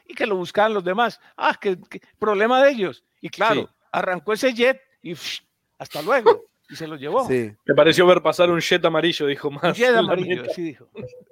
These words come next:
Speaker 3: Yo creo que, que, que podría haber cambiado un poco la tendencia, pero bueno, eh, me parece que Carapaz no está en su tope ahora, que yo pensé que iba a estar esta tercera semana, no está, sino, pero también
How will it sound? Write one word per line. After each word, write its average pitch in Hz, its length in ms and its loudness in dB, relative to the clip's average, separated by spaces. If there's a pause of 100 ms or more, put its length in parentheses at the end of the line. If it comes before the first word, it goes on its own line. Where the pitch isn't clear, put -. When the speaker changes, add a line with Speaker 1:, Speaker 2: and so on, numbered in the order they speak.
Speaker 3:
Yo 170 200 -4
creo 180 420 0
que, 127 560 0
que, 113 500 -4
que 143 120 -4
podría 139 340 0
haber 175 160 2
cambiado 170 320 -2
un 185 160 -14
poco 139 480 -4 (520)
la 139 200 4
tendencia, 147 760 -4
pero 190 260 -6
bueno, 180 380 -6 (500)
eh, 131 420 4
me 135 120 -2
parece 151 380 0
que 156 120 -4
Carapaz 156 580 2
no 143 220 -6
está 160 340 2
en 147 100 0
su 131 260 -6
tope 160 480 0 (120)
ahora, 143 400 2
que 139 140 -10
yo 131 120 -4
pensé 135 240 -8
que 127 80 -8
iba 135 80 0
a - 20 -6
estar 143 220 -4
esta 131 180 -10
tercera 127 280 -2
semana, 139 360 -4
no 143 160 -6
está, 143 300 0
sino, 139 420 -4 (500)
pero 196 200 4
también 240 600 -2